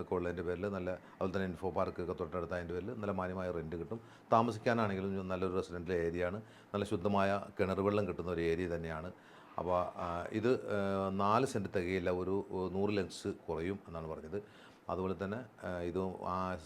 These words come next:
സ്ക്വയർ ഫീറ്റ് ആണെങ്കിൽ ഒരു എണ്ണൂറ്റി അമ്പത് സ്ക്വയർ ഫീറ്റ് ആണുള്ളത് നിലവിൽ. ആ,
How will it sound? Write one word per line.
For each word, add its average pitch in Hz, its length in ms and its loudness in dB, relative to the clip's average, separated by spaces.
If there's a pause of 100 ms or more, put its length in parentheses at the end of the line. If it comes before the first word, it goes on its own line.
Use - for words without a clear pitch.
സ്ക്വയർ 107 300 8
ഫീറ്റ് 104 220 0
ആണെങ്കിൽ 98 400 2
ഒരു 92 280 0
എണ്ണൂറ്റി 95 420 -2
അമ്പത് 92 360 2
സ്ക്വയർ 85 280 -4
ഫീറ്റ് 76 180 -8
ആണുള്ളത് 80 380 -6 (400)
നിലവിൽ. 85 340 -2 (600)
ആ, - 20 2